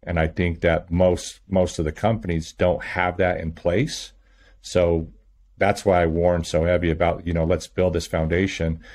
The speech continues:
and actually know what's going on in your own company.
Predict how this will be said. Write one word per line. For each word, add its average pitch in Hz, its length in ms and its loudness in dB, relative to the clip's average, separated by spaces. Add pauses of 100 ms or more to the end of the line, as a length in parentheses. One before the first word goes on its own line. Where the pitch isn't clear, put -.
(240)
and 78 160 -2 (220)
actually 92 800 -2 (260)
know 90 240 2
what's 87 280 0
going 85 280 0
on 82 160 0
in 78 100 0
your 80 180 0
own 80 140 0
company. 69 580 -6